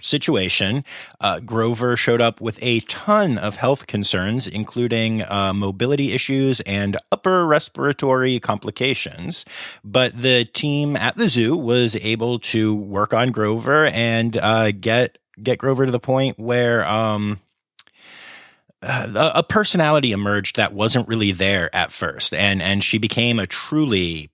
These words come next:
wonderful ambassador animal. The other ambassador animal that passed away at the Columbus Zoo was Fern. Fern was a binturong, um,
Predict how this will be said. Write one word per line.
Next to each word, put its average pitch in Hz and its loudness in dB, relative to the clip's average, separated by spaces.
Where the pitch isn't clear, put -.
wonderful 101 0
ambassador 87 2
animal. 73 -4
The 131 0
other 214 2
ambassador 107 0
animal 101 0
that 107 2
passed 95 -2
away 95 -4
at - -6
the 107 -10
Columbus 95 -6
Zoo 104 0
was 143 0
Fern. 190 0
Fern 208 0
was 113 -2
a 107 0
binturong, 110 -2
um, 87 -2